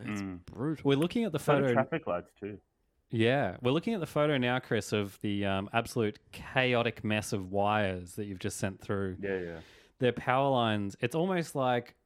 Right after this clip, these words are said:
Speaker 3: if you could combine all of Brisbane's power lines into just, like, one little intersection.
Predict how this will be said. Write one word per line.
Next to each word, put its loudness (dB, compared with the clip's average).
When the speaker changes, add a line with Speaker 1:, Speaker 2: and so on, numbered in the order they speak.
Speaker 3:
if -6
you 2
could -2
combine 0
all 0
of -2
Brisbane's -2
power 0
lines -4
into -8
just, -6
like, -6
one -2
little -4
intersection. -8